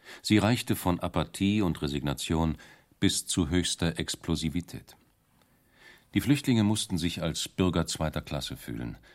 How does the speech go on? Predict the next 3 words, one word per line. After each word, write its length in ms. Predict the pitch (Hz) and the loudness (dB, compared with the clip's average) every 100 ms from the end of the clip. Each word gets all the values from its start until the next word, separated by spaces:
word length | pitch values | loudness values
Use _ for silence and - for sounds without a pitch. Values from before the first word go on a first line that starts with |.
| - _ | -20 _
blieben 340 | - 98 95 92 | 4 6 6 6
jahrelang 540 | 90 92 85 85 82 | 4 4 2 2 0
Fürsorgeempfänger 1040 | - 101 82 85 82 71 78 - 85 82 | 2 2 4 0 0 -4 -6 -4 -2 0